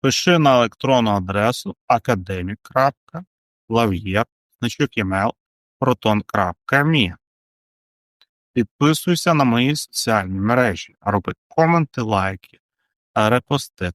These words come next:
Також роби донати в шапці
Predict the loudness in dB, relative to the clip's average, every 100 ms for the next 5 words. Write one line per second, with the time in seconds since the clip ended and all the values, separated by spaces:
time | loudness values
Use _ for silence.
0 | _ 0 2 -4 -6 -12 _ _ _ _
1 | _ 0 2 0 -2 -6 _ -6 -2 0
2 | 2 0 -2 -14 _ _ _ -8 0 0
3 | 0 -6 -10